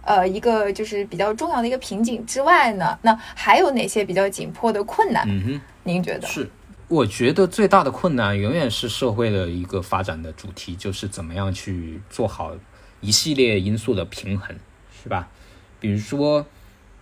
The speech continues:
Speaker 2: 比如说，嗯，Web三的发展也需要在坚持去中心化的基础上去提升效率。我们知道，如果真的是一个无中心化，那就是没有效率可言，是吧？嗯，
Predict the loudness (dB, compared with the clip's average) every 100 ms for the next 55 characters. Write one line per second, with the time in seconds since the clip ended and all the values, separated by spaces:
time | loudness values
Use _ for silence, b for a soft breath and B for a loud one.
0 | -20 -20 _ -4 -2 0 2 2 0 -12
1 | -10 -6 -2 0 0 0 -2 0 0 0
2 | -2 -6 2 6 6 6 4 4 -2 -2
3 | -6 -2 -2 0 0 0 0 0 0 -4
4 | -6 -4 -2 -4 -4 -4 -4 -4 -4 -2
5 | 0 2 2 -2 -18 _ -6 -2 -2 0
6 | 6 6 6 4 2 2 0 -2 0 0
7 | 4 2 2 -2 -2 -2 -2 0 0 2
8 | -2 -4 -4 0 2 2 2 0 0 -4
9 | -10 -12 -18 -20 _ _ -20 -20 -8 -6
10 | -6 B B B B B B B -20 -6
11 | 0 0 0